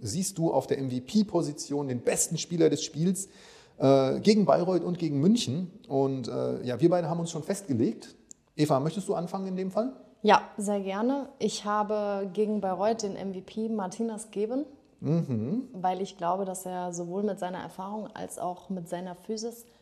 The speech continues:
Speaker 2: dem jungen Bayreuther Team unterm Korb wehtun kann.
Speaker 1: Geht in eine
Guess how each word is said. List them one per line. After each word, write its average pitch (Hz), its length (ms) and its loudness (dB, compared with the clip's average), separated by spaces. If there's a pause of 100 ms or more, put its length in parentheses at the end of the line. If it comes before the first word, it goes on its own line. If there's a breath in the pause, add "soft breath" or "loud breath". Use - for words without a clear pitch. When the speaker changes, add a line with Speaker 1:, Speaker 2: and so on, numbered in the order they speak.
(200 soft breath)
Speaker 2:
dem 185 200 -2
jungen 202 320 -2
Bayreuther 175 440 -6
Team 185 420 -10 (340)
unterm 185 320 -4
Korb 165 240 -10
wehtun 165 320 -12
kann. - 240 -20 (1500 loud breath)
Speaker 1:
Geht 135 300 6
in 165 200 2
eine 160 120 -2